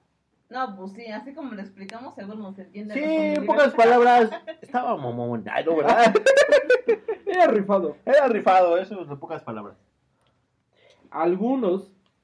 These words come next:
Speaker 3: bueno, algunos avistamientos de ovnis durante la Segunda Guerra Mundial, particularmente aquellos conocidos como los Foo Fighters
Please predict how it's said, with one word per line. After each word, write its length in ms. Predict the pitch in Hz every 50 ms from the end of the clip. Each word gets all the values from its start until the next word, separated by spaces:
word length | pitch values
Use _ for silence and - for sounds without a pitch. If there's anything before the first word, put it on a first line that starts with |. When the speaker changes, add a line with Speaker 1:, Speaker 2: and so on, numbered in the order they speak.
| _ _
Speaker 3:
bueno, 260 | 165 156 170 151 - _ _ _ _ _ _ _ _ 170 180 - _ _ _ _ _ _ _ _ _ _ _ _ _ _
algunos 560 | - 170 175 175 175 196 240 277 311 320 320
avistamientos 640 | 277 190 170 170 170 156 151 156 156 160 165 175 175
de 220 | 175 170 160 - _ _ -
ovnis 500 | 185 196 190 180 165 170 165 180 190 185 _ _ _ _ _ _
durante 420 | 165 170 165 156 156 151 - 151
la 280 | 147 151 151 151 - - _ _ _ _ _ _
Segunda 500 | - 170 156 - 147 165 196 226 269 269
Guerra 240 | 269 269 262 269 269
Mundial, 500 | 269 269 247 214 196 175 190 208 202 _ _ _ _ _
particularmente 1000 | - 160 156 156 - 165 160 - 175 170 180 190 202 208 214 214 214 202 202 156 139
aquellos 420 | 143 - - 185 185 202 202 202
conocidos 600 | - 185 160 156 156 - - 175 175 180 180 175 _
como 220 | - 160 151 151 147
los 180 | 143 147 - _
Foo 180 | - 226 254
Fighters 480 | 240 - 190 175 175 165 160 180 - -